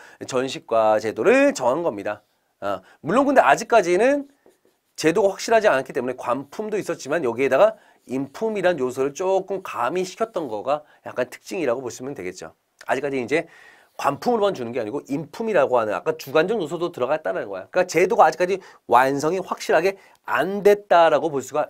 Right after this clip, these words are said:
있는 겁니다. 아시겠죠? 오케이. 자, 그러니까 우리가 찾을 수 있는 거는 뭐예요? 정답은 사 번이 되겠네. 오 번이 되겠네요. 그쵸? 오 번. 요게 정답이고요. 해동통보라고 한다면 이거는 고려 숙종 때고요. 뭐 알 필요는 없습니다. 굳이.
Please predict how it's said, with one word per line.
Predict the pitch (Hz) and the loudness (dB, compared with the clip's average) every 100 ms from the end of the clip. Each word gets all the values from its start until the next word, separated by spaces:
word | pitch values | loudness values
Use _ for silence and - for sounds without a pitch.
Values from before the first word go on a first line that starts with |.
| - | -6
있는 | 127 117 | -10 -8
겁니다. | 92 85 78 - _ _ | -12 -14 -16 -20 _ _
아시겠죠? | 110 107 101 110 214 277 - - | -8 -6 -4 4 4 4 -4 -16
오케이. | - 123 - _ _ _ - - - | -6 -6 -6 _ _ _ -20 -20 2
자, | 208 | 4
그러니까 | 285 277 | 6 6
우리가 | 247 254 | 6 4
찾을 | 254 277 262 | 4 2 0
수 | - | 0
있는 | 226 214 | 0 4
거는 | 214 214 | 4 6
뭐예요? | 156 156 | 6 4
정답은 | 156 185 185 | 4 0 0
사 | - 185 | 4 6
번이 | 202 208 185 | 6 2 0
되겠네. | 123 107 - | -2 -2 -2
오 | 190 | 4
번이 | 226 220 | 4 4
되겠네요. | 135 104 101 | 0 -2 -6
그쵸? | 117 98 | -6 -6
오 | 110 | -4
번. | 101 107 - | -4 -6 -10
요게 | 107 139 | -6 -6
정답이고요. | 120 120 104 113 180 - _ - - - | -2 -2 0 2 2 0 _ -20 -20 2
해동통보라고 | 269 339 339 339 294 294 254 | 4 6 8 6 6 6 6
한다면 | 240 214 202 | 6 4 4
이거는 | 170 175 151 | 2 2 0
고려 | - 156 | 0 -2
숙종 | 185 - 131 135 | -2 -2 -2 2
때고요. | 180 127 156 117 95 87 _ _ _ _ - | 2 4 2 2 -2 -10 _ _ _ _ -2
뭐 | 101 | 2
알 | 110 180 | 4 2
필요는 | 254 262 | 0 0
없습니다. | 143 233 165 113 | 0 -4 -2 -2
굳이. | 98 131 220 | -2 0 0